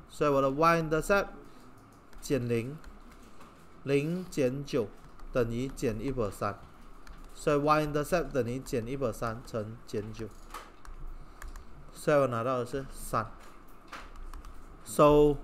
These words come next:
我会觉得一招打天下这样会更好。好，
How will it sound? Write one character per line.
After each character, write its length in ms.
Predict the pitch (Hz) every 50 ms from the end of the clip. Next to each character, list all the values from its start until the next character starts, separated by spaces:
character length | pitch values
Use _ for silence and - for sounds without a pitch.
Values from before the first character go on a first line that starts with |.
| - -
我 120 | - 147 170
会 120 | 214 214
觉 160 | 180 185 170
得 200 | 160 160 156 160
一 100 | - 220
招 220 | 190 - 180 147 143
打 200 | 139 120 110 113
天 240 | 123 131 123 123
下 280 | 123 127 147 139 131 131
这 80 | 131 135
样 120 | 131 127
会 140 | 131 135 131
更 240 | 123 135 127 120 113
好。 220 | 107 107 101 92 - - - - - - - - - - - - - - - - - - - - - - - - - - - - - - - - - - -
好， 300 | - 151 143 139 - -